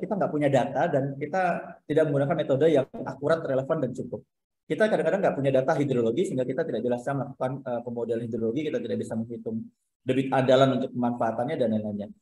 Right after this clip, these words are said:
Kita, kita juga tidak melakukan karakterisasi geokimia sehingga kita tidak tahu, ki-, kita tidak mampu memprediksi apakah danau bekas tambang kita itu berpotensi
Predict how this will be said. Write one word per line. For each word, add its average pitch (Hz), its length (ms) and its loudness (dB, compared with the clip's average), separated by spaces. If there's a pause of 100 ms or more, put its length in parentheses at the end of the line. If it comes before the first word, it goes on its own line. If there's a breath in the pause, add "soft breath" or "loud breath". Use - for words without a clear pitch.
(260)
Kita, 214 480 2
kita 185 160 4
juga 160 240 6
tidak 156 240 2
melakukan 185 240 -2
karakterisasi 156 560 -2
geokimia 139 560 2
sehingga 135 160 -4
kita 170 160 -6
tidak 175 240 -4
tahu, 170 480 -2
ki-, 131 160 0
kita 147 160 0
tidak 175 240 0
mampu 135 240 -2
memprediksi 147 800 0 (320)
apakah 180 720 2
danau 147 320 2
bekas 139 240 2
tambang 139 400 2
kita 143 160 0
itu 220 480 2
berpotensi 139 880 0